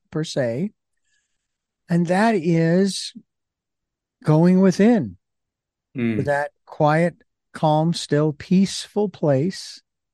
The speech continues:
Speaker 1: within self, and then listening to, however you want to phrase it, that the divine voice, if you will, the still
Speaker 2: Mm-hmm.
Speaker 1: small voice, et cetera. Is that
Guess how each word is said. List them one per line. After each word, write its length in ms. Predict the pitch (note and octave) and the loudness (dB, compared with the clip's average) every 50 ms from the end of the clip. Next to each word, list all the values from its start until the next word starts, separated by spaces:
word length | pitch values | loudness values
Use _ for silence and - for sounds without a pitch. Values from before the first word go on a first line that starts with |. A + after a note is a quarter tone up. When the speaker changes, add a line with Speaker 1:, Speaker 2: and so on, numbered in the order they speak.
| _ _ _ _ _ _ _ _ _ _ | _ _ _ _ _ _ _ _ _ _
Speaker 1:
within 500 | - D3+ D3+ D#3+ D3+ - F3+ F3 F3+ G3 | -2 2 2 2 2 4 4 4 6 4
self, 800 | G3 - - - D#3+ C3+ B2+ B2 C3+ F3 F#3+ - - - - - _ _ _ _ _ _ _ _ _ _ _ _ _ _ _ _ _ _ _ _ _ _ _ _ _ - | 4 2 0 0 0 0 0 0 -2 -4 -6 -10 -18 -20 -20 -20 _ _ _ _ _ _ _ _ _ _ _ _ _ _ _ _ _ _ _ _ _ _ _ _ _ 0
and 260 | D#3+ E3 E3 E3 D3 | 2 4 4 4 4
then 320 | E3 G3+ A3+ A3+ G#3+ G3+ | 4 4 6 6 6 6
listening 840 | G3 F#3 F3+ G3 G#3 - - - G3 F#3 F3+ F3 F3 F3 E3+ E3+ E3 | 6 6 6 4 4 2 4 4 4 6 6 6 6 6 6 4 4
to, 640 | C#3 - - G3+ G3+ G3 F#3 E3+ D#3+ D#3 D#3+ E3 D#3+ - _ _ _ _ _ _ _ _ _ _ _ _ _ _ _ - C3+ | 2 2 2 4 6 6 6 6 6 4 4 2 -2 -6 _ _ _ _ _ _ _ _ _ _ _ _ _ _ _ -14 -4
however 420 | A2 D3 D3 D3+ D3+ D3 D3 D#3+ | -2 0 2 2 2 2 2 2
you 180 | D#3+ D#3 D#3+ D#3+ | 4 4 4 4
want 240 | D#3 D3 D3 D3+ D3+ | 4 2 2 2 2
to 60 | D3 | 0
phrase 480 | C#3+ - D3+ D3+ D3 C#3+ C#3+ C3 B2 | -2 -2 0 2 2 2 2 2 0
it, 180 | C#3 C#3+ C#3+ - | 0 -2 -2 -2
that 200 | D3 D3 C#3+ - - _ | -2 -2 -2 -4 -8 _
the 240 | D#3+ D#3 D3 D3+ D3 | -8 -4 -2 -2 0
divine 720 | C3 C#3+ C#3+ C3 B2 C#3 C#3 C#3 D3 D3+ D3+ D3+ D3+ C#3+ | 0 0 0 2 2 2 2 4 4 4 4 4 4 2
voice, 520 | C3 C3 C3 C3+ C#3+ D3+ D3+ C#3 - - | 2 2 2 2 2 2 2 0 -2 -4
if 180 | D3 C3 - - | -6 -6 -4 -4
you 120 | D3 C#3 | -2 -2
will, 440 | C3+ C#3 C#3 C#3 C#3 C#3 C#3 C#3 C#3+ | 0 0 0 2 0 0 0 0 -2
the 80 | C3+ B2+ | -4 -6
still 300 | - - - D3+ C#3+ C#3 | -8 -6 -4 -2 -2 -2
Speaker 2:
Mm-hmm. 180 | C3+ - A#2+ | -2 -4 -4
Speaker 1:
small 340 | A#2 C#3+ C#3+ C#3 C#3 C#3+ C#3 | -2 -2 0 0 0 0 0
voice, 340 | C3 C3 C3 B2+ B2 - - | -2 -2 -4 -4 -4 -6 -10
et 100 | A#2 - | -12 -12
cetera. 500 | - - B2 A#2 A#2 - A2+ A#2 A#2+ - _ _ _ _ _ _ _ _ _ _ _ _ _ _ _ _ _ _ _ _ _ | -8 -8 -8 -8 -10 -10 -12 -12 -12 -16 _ _ _ _ _ _ _ _ _ _ _ _ _ _ _ _ _ _ _ _ _
Is 260 | - F3+ F3+ E3 E3+ F3+ | 2 2 4 4 6 6
that 540 | G3+ A3 A#3+ C4 C4+ A#3 - - - - | 6 6 4 4 2 0 -2 -6 -8 -10